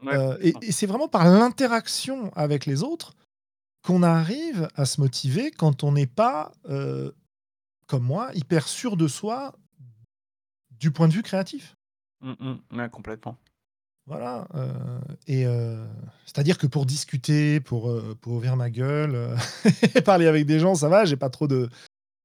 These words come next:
Speaker 2: heu, encore qu'il m'a fallu le, le, le, l'alibi du podcast pour arriver à aller, heu, voir des créateurs que je connaissais pas, par exemple, hein. Mais
Speaker 1: Ouais.
Speaker 2: bon, heu, voilà, à partir du moment où je suis dans ce cadre-là, j'y arrive. Mais pour,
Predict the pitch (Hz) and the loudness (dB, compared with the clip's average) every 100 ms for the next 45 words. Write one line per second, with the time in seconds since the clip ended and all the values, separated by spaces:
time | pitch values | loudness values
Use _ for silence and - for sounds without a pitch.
0 | - 123 123 120 117 120 123 156 233 - | -8 -4 -2 -4 -6 -6 -2 4 4 4
1 | 156 135 147 175 143 131 127 120 120 117 | 2 2 2 2 2 0 0 -2 -4 -6
2 | 117 120 117 131 131 151 131 127 123 160 | -6 -6 -2 0 2 0 -2 -4 -2 -2
3 | - 123 120 123 139 151 131 123 131 160 | -2 -4 -2 -2 0 0 0 -2 -2 0
4 | 131 120 131 151 135 135 120 156 135 - | -2 -2 0 0 0 -4 -4 -2 -2 -2
5 | 120 160 143 120 110 135 120 110 117 117 | -2 0 -2 -4 -6 -6 -6 -8 -10 -12
6 | _ - 123 131 127 _ _ _ - - | _ -8 -4 -2 -4 _ _ _ -20 -10
7 | - 143 135 123 123 127 254 165 165 180 | 2 4 4 0 -2 4 4 4 4 4
8 | 180 175 170 143 139 127 170 147 170 269 | 4 2 0 -2 0 0 0 2 0 -2
9 | 196 127 - 123 123 151 151 - _ _ | -6 -8 -8 -4 0 0 0 -4 _ _
10 | _ _ _ _ _ _ _ _ _ - | _ _ _ _ _ _ _ _ _ -2
11 | 208 214 180 127 | 2 4 4 0